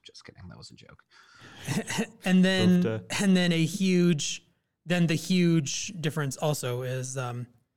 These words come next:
Speaker 2: that it's sixty-five hundred dollars, which means that it's the same price as the, um,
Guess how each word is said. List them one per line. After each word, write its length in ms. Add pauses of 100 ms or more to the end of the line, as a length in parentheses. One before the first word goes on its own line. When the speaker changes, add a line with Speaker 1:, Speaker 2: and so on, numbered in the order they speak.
(680)
Speaker 2:
that 300
it's 180
sixty-five 600
hundred 240
dollars, 420
which 240 (140)
means 360
that 120
it's 120
the 60
same 300
price 420
as 200
the, 320 (580)
um, 380